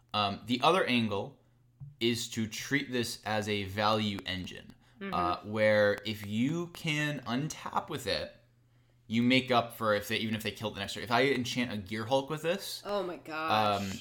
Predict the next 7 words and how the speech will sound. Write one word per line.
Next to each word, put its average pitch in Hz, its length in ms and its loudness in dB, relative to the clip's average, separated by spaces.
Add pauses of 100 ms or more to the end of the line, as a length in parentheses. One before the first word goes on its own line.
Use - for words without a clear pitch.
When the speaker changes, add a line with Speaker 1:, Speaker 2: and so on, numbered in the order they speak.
(140)
Speaker 1:
I, 101 520 2 (200)
I'm 110 160 2
gonna 113 200 2
be 101 160 0
ahead 95 300 -2
on 85 200 -2
value. 62 420 -6